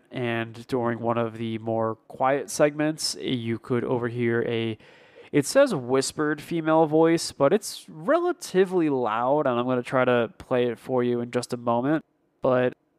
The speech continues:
claims that you hear a whispered voice come over the broadcast before it gets cut off by one of the commentators on the, uh, original show.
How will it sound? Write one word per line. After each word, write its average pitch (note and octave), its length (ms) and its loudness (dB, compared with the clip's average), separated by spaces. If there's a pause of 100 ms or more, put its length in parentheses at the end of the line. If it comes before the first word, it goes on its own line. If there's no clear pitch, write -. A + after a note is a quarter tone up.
(100)
claims E3 420 2
that D3 80 2
you C#3+ 120 2
hear C#3 380 2
a B2 160 4
whispered C3 440 2
voice A#2+ 560 2
come B2 240 -6
over A#2 240 0
the A2+ 80 -4
broadcast D3 640 2
before B2+ 340 -2
it A#2+ 60 -6
gets A#2+ 200 -4
cut - 240 -4
off A#2+ 320 -4 (420)
by A#2+ 220 2
one A#2 220 -2
of A2 220 -6
the A2 320 -6
commentators B2 880 -2 (160)
on C3+ 500 2 (100)
the, B2 320 -8
uh, A2+ 400 -4 (120)
original A#2 440 -4
show. B2+ 600 0